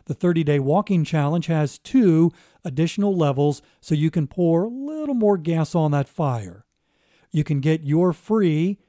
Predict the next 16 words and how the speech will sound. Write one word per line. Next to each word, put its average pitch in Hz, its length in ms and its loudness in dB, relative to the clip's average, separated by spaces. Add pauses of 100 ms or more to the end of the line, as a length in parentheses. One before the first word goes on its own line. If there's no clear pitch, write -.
(260)
thirty-day 175 560 2
walking 180 500 0
challenge 202 480 0
guide 139 480 0 (380)
at 107 180 -12
walking 175 680 -2
is 170 200 -4
fitness 143 640 -6 (260)
dot 127 260 -8
com. 110 520 -10 (960)
If 156 160 -2
you 208 160 4
enjoy 185 320 4
this 156 160 0
podcast, 165 760 -2 (340)
subscribe 180 800 -2